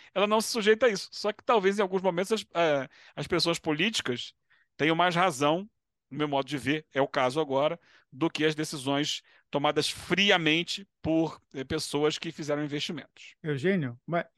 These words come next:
Speaker 2: a, a saf do Vasco é uma saf bem brasileira também, né? Convenhamos, né? O Paulo Brax vai, vai pra coletiva prometer reforço,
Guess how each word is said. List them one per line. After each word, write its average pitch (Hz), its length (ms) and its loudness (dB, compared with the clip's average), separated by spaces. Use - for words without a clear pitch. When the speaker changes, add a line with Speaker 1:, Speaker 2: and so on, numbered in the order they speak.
Speaker 2:
a, 151 260 -4
a 151 60 -2
saf 233 320 -2
do 208 160 4
Vasco 151 280 0
é 190 40 -2
uma 175 40 -2
saf 185 240 -2
bem 139 200 0
brasileira 226 500 2
também, 113 300 -2
né? 131 180 -6
Convenhamos, 127 580 -2
né? 143 200 -4
O 131 160 -8
Paulo 139 260 0
Brax 131 360 -2
vai, 131 520 -2
vai 139 280 -2
pra 127 720 0
coletiva 143 640 2
prometer 143 440 0
reforço, 151 920 0